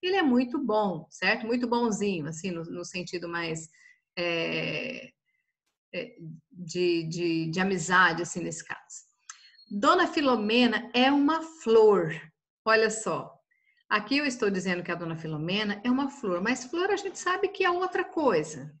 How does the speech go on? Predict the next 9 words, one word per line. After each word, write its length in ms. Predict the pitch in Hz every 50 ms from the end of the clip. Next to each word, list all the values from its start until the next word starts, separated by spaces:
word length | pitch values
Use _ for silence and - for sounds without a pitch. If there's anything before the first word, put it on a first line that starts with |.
| _ _ -
né? 160 | - 160 175
É 60 | 196
um 80 | 220 214
vegetal. 600 | 202 202 202 247 247 247 254 240 214 175 151 - - - - - - - _ _ _ _ _ _
Subentende-se 920 | - - 349 294 330 311 - - 240 214 220 226 226 226 - - 285 - -
a 80 | - 240
beleza 760 | 202 202 226 226 226 214 214 214 226 220 214 202 185 190 170
das 280 | 170 175 175 180 - - -
flores, 560 | 190 180 175 170 156 147 156 165 160 - -